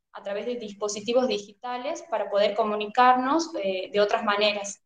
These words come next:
y reemplazar, por ejemplo, las notas etnográficas por audios, fotografías, entre otras. Así también, eh, autores como Postil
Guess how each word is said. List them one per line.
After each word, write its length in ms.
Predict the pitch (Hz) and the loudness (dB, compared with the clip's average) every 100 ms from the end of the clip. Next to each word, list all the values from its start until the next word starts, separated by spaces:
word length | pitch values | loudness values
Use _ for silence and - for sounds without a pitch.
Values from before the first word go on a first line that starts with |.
| _ _ _ | _ _ _
y 100 | 226 | -8
reemplazar, 640 | 220 214 220 226 269 277 | -6 -6 -8 -6 -2 -2
por 120 | 269 247 | 0 -2
ejemplo, 540 | - 285 277 285 294 | 0 4 4 6 6
las 180 | 262 214 | 4 0
notas 260 | 202 220 | -2 -2
etnográficas 720 | 220 208 220 233 240 247 226 220 | -4 -2 2 4 2 0 -6 -4
por 120 | 202 202 | 0 6
audios, 800 | 226 233 226 220 208 202 202 - | 8 8 6 2 -2 -2 -6 -10
fotografías, 920 | 196 196 190 196 - 233 233 214 208 - | -10 -4 -4 -4 -8 -14 -10 -8 -10 -12
entre 340 | 202 196 190 | -12 -8 -2
otras. 500 | 190 196 196 - - _ _ _ _ _ _ _ _ | 0 0 -2 -14 -18 _ _ _ _ _ _ _ _
Así 200 | 226 220 | -20 -18
también, 560 | 233 254 254 262 269 269 | -12 -8 -4 -2 0 -2
eh, 400 | 226 208 208 208 - - | -2 -2 -2 -2 -8 -2
autores 400 | 214 208 226 254 | -2 2 4 4
como 340 | 262 247 220 | 2 2 2
Postil 720 | 208 202 - 294 285 294 330 | 4 0 0 0 0 0 -4